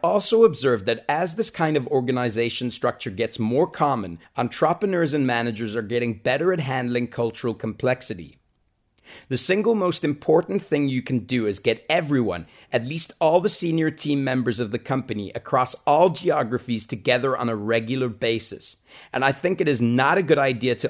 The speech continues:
always have the remote offices come to the home office. The home office needs to travel to the remote offices too. As I said at the start of this post, being able to source and manage talent all across the globe may be the signature megatrend of the current economic period.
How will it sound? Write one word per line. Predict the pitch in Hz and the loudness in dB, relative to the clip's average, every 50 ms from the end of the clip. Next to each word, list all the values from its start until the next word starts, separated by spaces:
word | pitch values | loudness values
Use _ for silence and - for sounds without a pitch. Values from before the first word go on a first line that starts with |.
| - - | -2 0
always | 143 143 156 170 180 196 180 - | 2 4 4 4 4 4 2 2
have | - 151 139 120 117 | 2 -2 -2 0 0
the | 131 123 | 0 0
remote | 120 117 117 117 117 113 - - - | 2 2 2 4 4 2 2 2 0
offices | 135 131 127 - 127 120 - 123 120 | 0 0 0 -2 -4 -6 -6 -6 -6
come | - - - 127 127 123 | -6 -4 -2 -2 -2 -2
to | - | -4
the | 120 113 113 | -6 -6 -4
home | - 135 127 127 123 110 | 2 2 2 2 2 0
office. | 92 92 85 - - 92 - - - - - | -4 -6 -8 -10 -12 -14 -14 -14 -10 2 2
The | 120 110 | 2 2
home | - - 139 170 190 196 160 | 4 6 8 8 8 6 2
office | 131 123 117 - 127 117 - | 2 0 0 0 -4 -8 -4
needs | - 127 120 - - | -4 -4 -4 -4 -8
to | - | -12
travel | 117 - - 131 127 127 120 127 | -10 -6 -2 -2 -2 0 -2 -6
to | - - | -6 -4
the | 113 107 107 | -4 -2 -2
remote | 107 107 110 117 131 160 190 - - | 0 0 4 6 6 6 6 6 4
offices | 127 120 113 - 120 - - 123 110 - | 2 2 2 0 -6 -8 -6 -6 -8 -8
too. | - - - 165 127 92 82 - _ _ _ _ _ _ _ _ _ - - - _ - | -6 0 0 0 0 0 -6 -14 _ _ _ _ _ _ _ _ _ -20 -20 -20 _ 0
As | - 160 175 180 208 | 2 4 4 4 4
I | 226 226 | 2 2
said | 220 - - 185 175 156 | 2 2 0 2 2 2
at | 151 - | 0 -2
the | 151 | -2
start | 135 - - - 151 135 135 131 | -4 -4 -2 0 0 2 2 2
of | 131 110 | 0 0
this | 101 117 110 - | -2 -4 -6 -6
post, | - - 117 98 85 - - - - - _ _ - - _ | -4 -4 -4 -4 -4 -8 -12 -16 -18 -18 _ _ -20 -16 _
being | - 131 127 127 127 | 0 0 0 0 2
able | - 147 170 180 170 214 202 | 2 2 2 2 0 -2 -2
to | - 180 | -2 -4
source | 160 - - - 160 156 180 - - - | -4 -4 0 0 2 2 2 0 -2 -2
and | - 143 131 127 123 | 0 0 2 2 2
manage | 123 131 147 175 208 170 - - | 2 2 0 0 -4 -6 -6 -2
talent | - 156 139 139 135 131 120 - - | 0 0 2 2 0 -2 -2 0 2
all | 143 147 160 190 | 2 4 6 4
across | 208 202 - - 143 139 - - | 2 2 2 0 0 0 0 -4
the | - | -8
globe | 117 98 123 127 120 117 107 110 | -8 -2 2 4 4 4 4 2
may | 113 120 143 170 | 2 2 2 2
be | 165 226 214 | 2 0 -2
the | 180 214 | -2 -2
signature | - - - - 170 147 139 165 170 165 - - 170 | -2 -2 -2 -2 -2 -2 0 -2 -4 -2 0 0 0
megatrend | 160 131 123 123 113 127 120 - - 135 135 127 120 | 2 2 2 2 0 -2 -4 -2 -2 -2 0 0 -2
of | 113 113 | -4 -6
the | - | -8
current | - - - 143 123 127 123 120 - | -8 -4 -2 0 0 0 0 -2 -4
economic | 127 - - 120 120 113 107 110 107 98 - - | -6 -4 -2 -2 -2 -2 -2 -4 -4 -6 -10 -8
period. | - - 147 147 120 95 90 85 - | -2 0 0 0 0 -2 -6 -10 -14